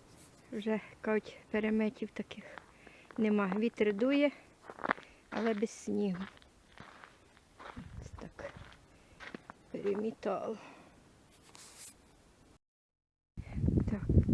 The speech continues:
від хату треба трошки відкинути. І на дворі зима, а на яблуні ще листя. Ще вітер листя зносить.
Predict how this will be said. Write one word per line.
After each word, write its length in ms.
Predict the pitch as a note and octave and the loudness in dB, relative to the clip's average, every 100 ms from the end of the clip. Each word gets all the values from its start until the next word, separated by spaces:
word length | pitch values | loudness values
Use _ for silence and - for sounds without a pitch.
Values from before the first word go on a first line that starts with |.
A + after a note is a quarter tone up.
| - | 4
від 160 | A3 | 4
хату 400 | - D4 D#4+ - | 4 6 8 6
треба 420 | D4+ C#4+ C#4 C#4 - - - - - - - - - - - - | 6 6 8 6 4 2 0 0 0 -2 0 2 4 8 10 10
трошки 460 | C#4 C4+ - - | 12 10 12 10
відкинути. 840 | B3+ - - C4 B3+ A#3+ - B3 - - - - - - - - - - - - - - - - - | 10 10 10 12 12 12 12 12 12 12 12 12 12 12 12 6 4 2 -4 -6 -8 -8 -10 -12 2
І 220 | A#3+ A#3 - | 6 6 6
на 120 | A3 | 2
дворі 340 | A3 A#3 A#3 A3 | 6 6 8 6
зима, 380 | G#3 G#3+ A#3 D#4+ - - - - - - - - - - - | 6 8 8 6 0 -14 -16 -18 -10 -6 -4 -6 -10 -14 -2
а 80 | G#3+ | 4
на 140 | G#3+ | 8
яблуні 540 | A3 A3+ A3 G#3+ G#3+ G#3+ | 10 8 8 6 6 4
ще 200 | - G#3 | 4 4
листя. 500 | F#3+ F3 - - G#3+ - - - - - - - - - - - | 4 2 -4 -12 -14 -14 -20 -20 -20 -20 -20 -20 -20 -14 -6 -2
Ще 140 | - | 0
вітер 340 | G3+ G3+ - G3+ | 0 2 6 8
листя 420 | G3 F#3+ - F3+ | 12 10 8 6
зносить. 560 | - - - - - | 8 10 8 6 4